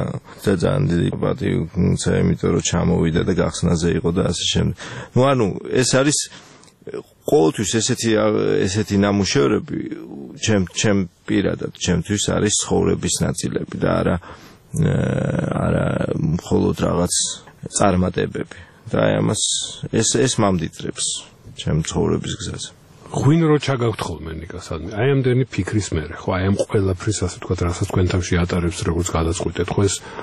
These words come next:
Speaker 2: უბრალოდ ღვინო არ არის. ძალიან პათეტიკური არ მინდა ვიყო, მაგრამ აი, მართლა არ არის, ხო, თქვენთვის ეს უბრალოდ ღვინო, ეს არის რაღაცა, რომელსაც ამზადებთ თქვენ და ვიღაცას აწვით. ე,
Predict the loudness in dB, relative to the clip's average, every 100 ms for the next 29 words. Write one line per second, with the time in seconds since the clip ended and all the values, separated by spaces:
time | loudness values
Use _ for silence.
0 | -6 2 4 4 4 4 4 4 2 -2
1 | -10 -14 -20 -10 0 2 4 2 0 2
2 | 2 4 4 4 4 2 -2 -4 -4 -4
3 | -4 -4 -4 -2 0 -2 -2 2 2 4
4 | 2 0 -4 -4 -2 0 -2 -2 -2 0
5 | 2 2 2 0 0 -2 -2 0 2 2
6 | 0 0 0 0 0 0 0 0 -2 -2
7 | -6 -2 0 2 2 0 -2 -2 0 0
8 | -2 -4 -10 -10 -14 -16 -16 -16 -16 -12
9 | -4